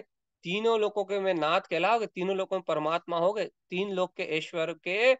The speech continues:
स्वामी, यथार्थ में ईश्वर, ईश्वरत्व प्रकट हो जाएगा आपके अंदर में। कैसे हो जाएगा?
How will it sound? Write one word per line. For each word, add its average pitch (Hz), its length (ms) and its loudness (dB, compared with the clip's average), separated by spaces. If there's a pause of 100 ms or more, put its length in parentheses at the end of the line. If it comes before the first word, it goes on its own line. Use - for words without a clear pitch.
(240)
स्वामी, 180 480 0 (100)
यथार्थ 180 540 0
में 214 120 -2 (160)
ईश्वर, 208 600 2 (1120)
ईश्वरत्व 220 540 -2
प्रकट 196 300 -2
हो 180 80 0
जाएगा 214 300 2
आपके 156 240 -2
अंदर 143 260 -6
में। 170 180 -8 (1700)
कैसे 185 200 -6
हो 208 60 0
जाएगा? 202 400 0